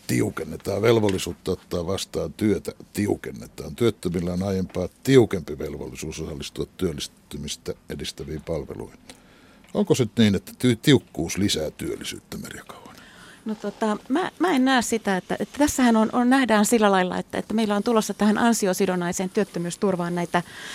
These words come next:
Speaker 2: näitä, ö, tiukennuksia sitä kautta tai, tai muutoksia sillä lailla, että, että, ö, tän, ö, ansiosidonnaisen työttömyysturvan maksimikestoa ollaan lyhentämästä. Tällä hetkellähän se on viisisataa päivää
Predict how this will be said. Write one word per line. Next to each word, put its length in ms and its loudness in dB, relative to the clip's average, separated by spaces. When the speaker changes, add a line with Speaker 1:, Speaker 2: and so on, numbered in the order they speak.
Speaker 2:
näitä, 520 6
ö, 180 4
tiukennuksia 600 4
sitä 220 4
kautta 320 2
tai, 320 4
tai 140 4
muutoksia 540 2
sillä 260 2
lailla, 340 0
että, 360 -2
että, 420 4
ö, 640 0
tän, 260 2
ö, 80 -2
ansiosidonnaisen 580 2
työttömyysturvan 800 -2
maksimikestoa 1040 0
ollaan 260 0
lyhentämästä. 600 0
Tällä 220 6
hetkellähän 460 0
se 100 -4
on 120 -2
viisisataa 460 4
päivää 460 4